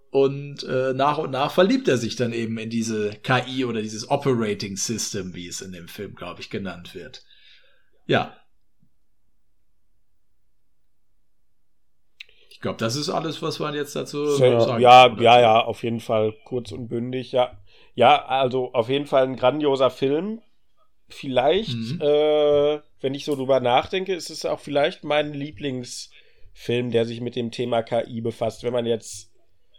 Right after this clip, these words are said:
Speaker 2: so diesen, diesen
Speaker 1: Mhm.
Speaker 2: grandiosen, äh, kinogeschichtlich wichtigen Aspekt von zweitausendeins, äh, Odyssee im Weltraum auslässt. Ja, also den f-,
Speaker 1: Mhm.
Speaker 2: finde ich, es ist schon sehr lange her, dass ich Her gesehen hab, aber den finde ich wirklich grandios.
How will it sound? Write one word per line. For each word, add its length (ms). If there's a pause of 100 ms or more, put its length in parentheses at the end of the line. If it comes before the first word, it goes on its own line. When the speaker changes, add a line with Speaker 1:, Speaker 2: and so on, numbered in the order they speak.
(380)
Speaker 2:
so 160
diesen, 400
diesen 280
Speaker 1:
Mhm. 40
Speaker 2:
grandiosen, 880
äh, 500
kinogeschichtlich 880
wichtigen 520
Aspekt 460
von 340
zweitausendeins, 840
äh, 260
Odyssee 500
im 160
Weltraum 380
auslässt. 720 (400)
Ja, 280
also 220
den 260
f-, 100
Speaker 1:
Mhm. 220
Speaker 2:
finde 200
ich, 80
es 140
ist 120
schon 180
sehr 120
lange 240
her, 120
dass 140
ich 160
Her 180
gesehen 340
hab, 100
aber 220
den 160
finde 200
ich 80
wirklich 300
grandios. 720